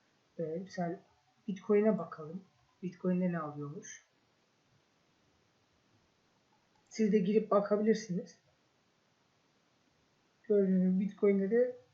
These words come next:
e, sıfır nokta sıfır sıfır bir Bitcoin olarak çekebiliyoruz en az. Şu an benim daha çok var çekmeme. Ben zaten yeni kayıt oldum. Siz de kayıt olup hemen hızlıca gelişebilirsiniz.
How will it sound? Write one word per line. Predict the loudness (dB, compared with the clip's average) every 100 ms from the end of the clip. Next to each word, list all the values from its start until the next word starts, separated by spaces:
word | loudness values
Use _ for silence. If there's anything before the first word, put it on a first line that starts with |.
| -6
e, | -4 -2 -6
sıfır | -10 -20 -8 -2 0
nokta | 0 -4 -2 -2
sıfır | -2 -10 -10
sıfır | -10 -12 -2 0 0
bir | -2 -2
Bitcoin | -4 -2 0 2
olarak | 2 0 -2
çekebiliyoruz | -8 -18 -20 -16 -14 -14 -8
en | -6 -2
az. | -4 -4 -12 _ _ _ _ _ _ _ _
Şu | -6 -2
an | -2 -4 -10 _
benim | 0 2 0 -2
daha | -2 0
çok | -2 -6 -4
var | -10
çekmeme. | -10 -16 _ -12 -6
Ben | -4 -2
zaten | -2 0
yeni | 2 2 2
kayıt | 0 -6 -6
oldum. | -10 -6 -8 -8 _ _ _ _
Siz | -6 0
de | 2 0 -4 _
kayıt | 0 0 2
olup | 2 0 0
hemen | 0 2
hızlıca | 0 0 -2
gelişebilirsiniz. | 2 2 0 0 -2 -2 -8 -12 -16 -16